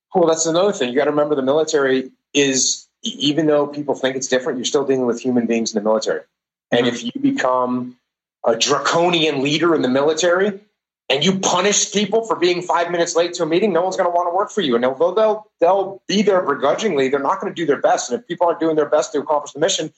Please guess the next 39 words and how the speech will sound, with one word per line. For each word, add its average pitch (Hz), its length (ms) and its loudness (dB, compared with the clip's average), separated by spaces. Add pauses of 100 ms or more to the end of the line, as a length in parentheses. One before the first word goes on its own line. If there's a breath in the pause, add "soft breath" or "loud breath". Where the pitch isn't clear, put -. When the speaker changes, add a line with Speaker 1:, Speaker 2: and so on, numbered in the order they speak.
(120 soft breath)
Speaker 1:
it's - 120 -6
not 156 200 0
gonna 151 140 0
go 143 180 2
well. - 340 -2 (1300)
So 170 560 2 (180)
I, 131 400 -2
I, 151 60 -2
I'm 170 100 -4
not 170 220 -2
saying 175 440 0
that 135 160 -2
you 147 140 2
have 147 160 0
to 135 80 -8
keep 156 300 -10
these 143 220 -4
standards 139 520 0
in 123 220 -2
place 147 400 0
where 123 260 2
you're, 131 640 2
uh, 117 300 0 (360)
like 135 140 0
I 120 60 0
said, 156 220 0
a 123 60 2
draconian 123 640 -2
leader. 156 340 0 (100)
But 135 360 0 (360)
hey, 196 380 0
maybe 214 240 2
it 214 100 0
starts 160 240 0
off 170 200 0
as 156 80 -8
a 156 60 -8
fun 226 280 0
thing. 131 180 -2